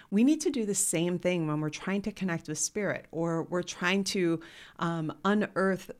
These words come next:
and connect with ourselves and really call forward our own inner wisdom,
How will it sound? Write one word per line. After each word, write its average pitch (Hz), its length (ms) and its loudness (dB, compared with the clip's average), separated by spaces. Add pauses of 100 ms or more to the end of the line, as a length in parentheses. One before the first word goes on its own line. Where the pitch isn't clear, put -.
(200)
and 160 220 2
connect 190 540 2
with 185 140 -2
ourselves 160 640 0
and 165 280 -4
really 190 280 2
call 165 540 -2
forward 160 920 -2
our 160 220 -2
own 170 260 0
inner 156 320 -4
wisdom, 151 440 0